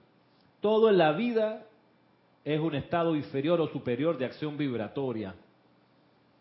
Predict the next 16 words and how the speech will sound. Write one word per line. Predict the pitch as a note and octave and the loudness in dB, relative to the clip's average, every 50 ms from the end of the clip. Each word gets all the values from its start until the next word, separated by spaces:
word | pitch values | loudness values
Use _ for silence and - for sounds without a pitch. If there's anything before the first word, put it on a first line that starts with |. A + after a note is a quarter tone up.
| _ _ _ _ _ _ _ _ _ _ _ _ _ _ _ _ _ _ _ _ _ _ _ _ - - _ _ _ | _ _ _ _ _ _ _ _ _ _ _ _ _ _ _ _ _ _ _ _ _ _ _ _ -20 -20 _ _ _
lo | B2+ C3 C3 - | -4 -4 -2 0
cual | - D#3+ D#3+ D#3+ D#3 | 2 2 2 2 0
corresponde | E3 D#3 B2 B2 B2 - - - F#3 F#3 F3+ E3+ D3+ E3 E3 D#3+ D#3 D#3+ - - - | -2 -4 -4 -4 -6 -4 -2 -2 -2 -2 -2 -2 -2 -2 -2 -2 -4 -8 -14 -12 -6
a | A#2+ A#2 | -4 -2
la | B2 B2 A#2+ | -2 -2 -2
atención | A#2 A#2 - B2 A#2+ A#2 A2+ - - E3 E3+ E3 D#3+ E3 D#3+ - | -2 -4 -6 -8 -10 -10 -12 -12 -6 -4 -4 -4 -4 -6 -8 -12
que | - A#2+ | -12 -12
se | A2 - A#2 G#2+ | -10 -8 -8 -6
le | G#2+ G#2+ | -4 -4
da | G#2 A#2+ A#2+ B2 B2 | -4 -4 -6 -8 -10
a | - - G#2 | -10 -10 -10
la | G2 F#2 F#2+ | -8 -8 -10
vida. | F#2+ G2+ F#2 E2+ D#2+ D#2 - _ _ _ _ _ _ _ _ _ _ _ _ _ _ _ _ _ _ _ _ _ _ _ _ _ _ _ _ _ _ - | -12 -12 -14 -14 -16 -18 -20 _ _ _ _ _ _ _ _ _ _ _ _ _ _ _ _ _ _ _ _ _ _ _ _ _ _ _ _ _ _ -4
De | A2+ C#3 | 0 0
allí, | C#3+ D3+ E3 G#3 A#3 A3 | 2 2 2 0 -2 -2
señores, | - - D#3 D3 D#3+ F3 F3+ D#3 C#3 D3 E3+ | -2 -2 -4 -2 -2 -2 -2 0 -2 -2 -6